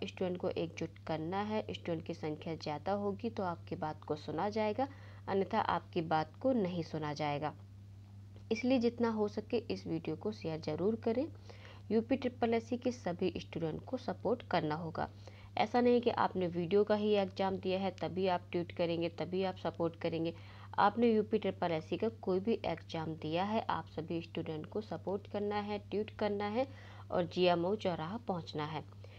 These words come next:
यदि आप ऐसा ही करेंगे तो जैसे मान लीजिए आप दस पचास स्टूडेंट रहेंगे तो आपकी बात को नहीं सुना जाएगा। ज़्यादा से ज़्यादा स्टूडेंट को एकजुट करना होगा। यदि आप चाहते हैं कि ज़्यादा से ज़्यादा स्टूडेंट एकजुट हो तो ज़्यादा से ज़्यादा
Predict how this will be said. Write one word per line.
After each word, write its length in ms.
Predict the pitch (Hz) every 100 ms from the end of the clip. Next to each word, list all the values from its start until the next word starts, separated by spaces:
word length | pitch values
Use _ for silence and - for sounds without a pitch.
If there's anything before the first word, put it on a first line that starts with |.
| - 190
यदि 200 | 196 233
आप 200 | 226 -
ऐसा 260 | 190 - 214
ही 140 | 226
करेंगे 360 | 220 214 214 220
तो 160 | 214 190 - -
जैसे 240 | 196 196
मान 220 | 226 208
लीजिए 300 | 208 208 226
आप 240 | - 196 - - - 190
दस 200 | 196 -
पचास 360 | 196 196 185 190 185
स्टूडेंट 500 | - 185 180 180 185
रहेंगे 220 | 180 190
तो 120 | 190
आपकी 260 | 175 - 170
बात 280 | 170 165
को 100 | -
नहीं 300 | 170 156 175 208
सुना 300 | 214 208 196
जाएगा। 380 | 202 196 214 240 - - - - - 190
ज़्यादा 340 | 220 208 233
से 60 | 226
ज़्यादा 320 | 214 202 208 196
स्टूडेंट 360 | - 185 165
को 120 | - 233
एकजुट 420 | 170 160 214 226
करना 340 | - 175 156 156
होगा। 360 | 165 151 160 - - - - -
यदि 180 | 202 233
आप 180 | 220 220
चाहते 400 | 202 190 180 226
हैं 100 | 226
कि 140 | 226
ज़्यादा 300 | 180 170 165
से 80 | 175
ज़्यादा 260 | 175 165 170 165
स्टूडेंट 680 | - 160 160 156 - -
एकजुट 420 | 175 196 - 226 220
हो 100 | 226
तो 140 | 233
ज़्यादा 380 | 190 170 160 170
से 60 | 170
ज़्यादा 280 | 160 165